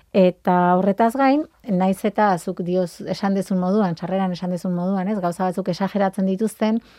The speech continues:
eh, gauza bat, beste gauza batzuk, eh, zientziaren ikuspuntutik zuzen tratatuak izan diren pelikulak, ez? Nolabait esango genuke, eh, naiz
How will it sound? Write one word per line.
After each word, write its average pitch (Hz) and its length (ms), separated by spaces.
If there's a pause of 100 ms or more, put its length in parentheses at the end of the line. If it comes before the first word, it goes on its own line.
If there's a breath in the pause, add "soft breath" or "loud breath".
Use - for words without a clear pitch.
(360 soft breath)
eh, 175 800 (100)
gauza 185 380
bat, 185 320
beste 196 340
gauza 190 300
batzuk, 196 460 (220)
eh, 175 340 (380 soft breath)
zientziaren 190 840
ikuspuntutik 196 800
zuzen 202 1040
tratatuak 185 580
izan 180 160
diren 180 220
pelikulak, 175 560
ez? 294 160 (460 soft breath)
Nolabait 190 420
esango 202 320
genuke, 208 420 (440 soft breath)
eh, 185 240
naiz 185 340